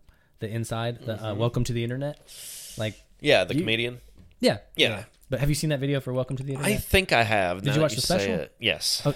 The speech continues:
Speaker 1: you had to have, then, 'cause
Speaker 2: Yeah.
Speaker 1: it's in that. Um, similar thing, like, "This is on you."
Speaker 2: Yeah.
Speaker 1: <laughs> You know,
Speaker 2: Yeah.
Speaker 1: we made it to hook you, but you don't got to.
Speaker 2: Fair enough.
Speaker 1: Okay.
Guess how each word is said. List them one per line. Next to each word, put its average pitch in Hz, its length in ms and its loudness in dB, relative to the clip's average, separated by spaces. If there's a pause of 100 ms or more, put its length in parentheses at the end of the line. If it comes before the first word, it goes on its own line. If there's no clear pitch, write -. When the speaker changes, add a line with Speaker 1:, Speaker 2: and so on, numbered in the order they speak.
Speaker 1:
you 170 140 4
had 131 120 0
to 101 60 -6
have, 92 80 -10
then, 101 100 -8
'cause 92 120 0
Speaker 2:
Yeah. - 40 -6
Speaker 1:
it's 92 100 -10
in 98 100 -6
that. 87 100 -8 (340)
Um, 95 240 -10 (380)
similar 190 340 0
thing, 175 260 -2
like, 117 280 -8 (260)
"This 196 200 -6
is 247 100 -8
on 180 200 -4
you." 135 260 -6 (560)
Speaker 2:
Yeah. 131 240 -4
Speaker 1:
<laughs> - 60 -18
You 214 240 0
know, 156 160 4
Speaker 2:
Yeah. 113 100 0 (120)
Speaker 1:
we 180 160 4
made 175 280 4
it - 180 -4
to 117 160 -2
hook 165 220 -2
you, 135 120 -6
but 107 140 -10
you 160 100 -6
don't 359 220 -12
got - 360 -12
to. 101 260 -12 (560)
Speaker 2:
Fair 87 180 -4
enough. - 340 -14 (480)
Speaker 1:
Okay. 175 220 -2